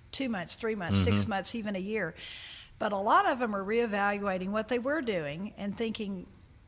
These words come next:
Speaker 1: about doing just that, taking a course at the co-, cybersecurity. Look how hot
Speaker 2: Right,
Speaker 1: that is.
Speaker 2: right.
Speaker 1: And it's not gonna go away. It's here to stay. And they're taking a look at,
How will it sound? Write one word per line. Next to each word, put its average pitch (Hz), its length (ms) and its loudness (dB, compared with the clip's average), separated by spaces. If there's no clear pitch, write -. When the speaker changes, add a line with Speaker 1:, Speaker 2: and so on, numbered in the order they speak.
Speaker 1:
about 202 760 0
doing 202 260 -2
just 233 260 0
that, 220 280 0
taking 254 440 2
a 208 100 -2
course 196 800 0
at 202 160 -4
the 208 60 -10
co-, - 260 -2
cybersecurity. 190 1080 2
Look 190 160 -8
how 190 120 0
hot 190 240 -2
Speaker 2:
Right, 180 260 12
Speaker 1:
that 151 180 -4
is. 85 140 0
Speaker 2:
right. 82 220 6
Speaker 1:
And 220 140 -2
it's 240 200 6
not 233 240 4
gonna 220 160 -2
go 202 160 2
away. 170 420 -2
It's 185 140 0
here 202 140 -2
to 190 60 -6
stay. 156 380 -2
And 226 200 0
they're 226 120 0
taking 269 420 0
a 214 60 -2
look 208 340 -2
at, 185 360 0